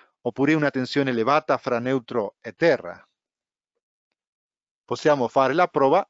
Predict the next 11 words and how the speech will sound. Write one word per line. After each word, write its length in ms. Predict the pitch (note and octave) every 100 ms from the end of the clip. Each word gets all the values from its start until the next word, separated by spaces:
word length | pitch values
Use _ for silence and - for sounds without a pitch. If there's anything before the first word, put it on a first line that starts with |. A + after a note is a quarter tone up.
| _
della 320 | B2 A#2 A2+
sequenza 680 | - A#2 - A#2 A#2+ E3+ -
o 100 | -
rotazione 680 | A#2 A#2 G#2+ - B2+ A#2+ A2+
di 120 | G#2
fase, 600 | - E3+ A#2 - G2 G#2 _
eh, 180 | B2+ F#3+
per 140 | - A2
un 140 | A2+
sistema 420 | - A2 A2+ A2
trifasico 880 | B2 B2+ B2 C#3 D3+ F#3+ - G#3